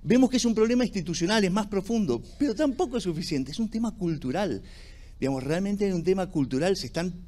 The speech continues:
digamos, la corrosión llega a ese nivel, y si queremos la solución tenemos que ir a un nivel más abajo,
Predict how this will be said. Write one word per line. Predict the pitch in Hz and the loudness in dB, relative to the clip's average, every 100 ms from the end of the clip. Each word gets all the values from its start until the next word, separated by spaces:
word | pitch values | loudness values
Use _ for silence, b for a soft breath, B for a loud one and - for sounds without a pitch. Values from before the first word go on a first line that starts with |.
| - 101 | -16 -6
digamos, | 113 127 117 | -2 -2 -2
la | 117 117 | -2 0
corrosión | 120 120 117 190 107 | 0 -2 0 -2 0
llega | 170 180 | 0 0
a | |
ese | 170 151 | -2 -2
nivel, | 156 170 117 - | 0 0 0 -2
y | 127 | -4
si | 135 | 0
queremos | 147 220 208 | 2 4 4
la | 175 | 0
solución | 147 147 131 180 | 0 -2 -2 -2
tenemos | 170 170 160 | 0 -2 -2
que | 147 | 0
ir | |
a | 151 | 2
un | |
nivel | 143 135 143 | 4 4 4
más | 131 | 2
abajo, | 123 120 117 82 | 0 0 -2 -8